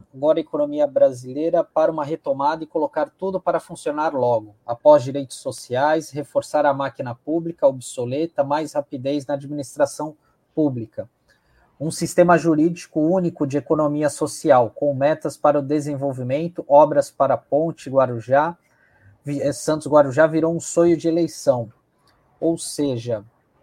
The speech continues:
ou seja, e mais uma vez vamos remando para nada. U T I e campo de futebol, despejos e pandemia. Brasil é tudo que o mundo não entende, mas se aproveitam da política unilateral da miséria,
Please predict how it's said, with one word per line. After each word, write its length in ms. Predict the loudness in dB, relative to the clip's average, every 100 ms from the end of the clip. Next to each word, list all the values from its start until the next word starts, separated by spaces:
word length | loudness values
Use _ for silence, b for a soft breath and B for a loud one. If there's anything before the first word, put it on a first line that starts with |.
| _ _ _ _ _ _ -10
ou 140 | -8
seja, 340 | -6 -4 -4 -2
e 40 |
mais 260 | 0 0 0
uma 180 | 0
vez 340 | 0 0 -2 -4
vamos 420 | -2 0 -2 -4
remando 440 | -4 -2 -4 -4
para 340 | -2 2 4 2
nada. 400 | 0 0 -2 -10
U 140 | -8 -8
T 160 | -4
I 220 | -4 -4 -4
e 40 |
campo 320 | -2 -2 -2
de 80 | -8
futebol, 640 | -10 -12 -8 0 0 0
despejos 720 | -4 -10 -8 -2 0 0 -4 -8
e 80 |
pandemia. 640 | -4 -4 0 -2 -2 -2 0
Brasil 560 | 2 2 2 0 2
é 80 | 2
tudo 340 | 0 -2 -2 -2
que 140 | -2
o 60 | -2
mundo 260 | 0 0
não 160 | 0 -2
entende, 500 | -4 -6 -6 -6 -6
mas 200 | -6 -2
se 100 | 0
aproveitam 640 | 2 2 0 0 -2 0
da 120 | 4 4
política 480 | 2 -6 -6 0
unilateral 680 | 0 2 -2 -2 0 -2 0
da 100 | -2
miséria, 640 | -6 -6 0 2 2 0